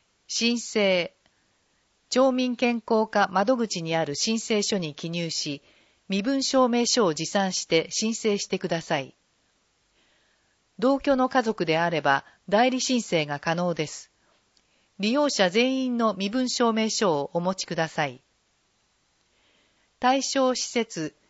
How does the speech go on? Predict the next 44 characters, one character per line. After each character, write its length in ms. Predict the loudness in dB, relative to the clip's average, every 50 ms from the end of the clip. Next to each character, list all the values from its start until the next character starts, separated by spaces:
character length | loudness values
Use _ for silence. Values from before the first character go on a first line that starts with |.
| _ _ 0
内 260 | 2 2 4 4 2
容 180 | 2 2 2
の 140 | 2 0 -2
順 220 | -2 -2 -2 -2 -2
に 120 | -2 -2
読 140 | -2 -4 -4
み 100 | -4 -6
ま 140 | -6 -8 -8
す。 300 | -10 -14 -20 -20 -20 _ _ _ _ _ _ _ _ _ _ _ _ _ _ _ _ _ _ _ _ _ _ _ _ _ _ _ _ _ _ _ _
対 220 | 2 4 4 4
象 340 | 2 0 2 2 2 2 2
施 140 | 0 -4 -2
設、 460 | -2 -2 -2 -2 -6 -8 -8 -8 -10 _ _ _ _ _ _ _ _ _ _ _ _
逗 140 | -4 -2 0
子 280 | 0 0 0 -2 0 2
ア 120 | 2 2
リ 220 | 2 2 -2 -2 -2
ー 20 |
ナ、 220 | -2 -4 -4 -6 -8 _ _ _ _ _ _ _ _ _ -8
逗 100 | -4 -2
子 180 | -2 0 0
市 180 | 0 0 0 0
立 260 | -2 -4 -6 -8 -6
体 360 | -2 0 0 0 0 -2 -4
育 180 | -6 -10 -14 -10
館。 320 | -6 -6 -6 -6 -8 -14 -20 -20 _ _ _ _ _ _ _ _ _ _ _ _ _ _ _ _ _ _ _ _
内 300 | 0 2 2 2 2 2
容、 420 | 2 4 4 4 4 4 2 -2 -6 _ _ _ _ _ _ _ _ _ _ _ _
ト 140 | 0 2 4
レ 200 | 6 6 6 4
ー 20 |
ニ 160 | 4 0 0
ン 120 | -2 0 0
グ 140 | 0 0
ル 180 | 0 0 0 -2
ー 40 | -2
ム。 220 | -6 -8 -12 -14 _ _ _ _ _ _ _ -20 -20 _ _ _ _ _ _ _ _ _ _ _ _ _ _ _ _ _ _ _ _ _ _ _ -10
逗 160 | -4 -4 -2
子 220 | -2 0 -2 -2 -2
文 260 | -2 -2 -2 -2 0
化 160 | 0 -2 0
プ 120 | 0 2
ラ 140 | 2 2 2
ザ、 280 | 2 0 -2 -2 -2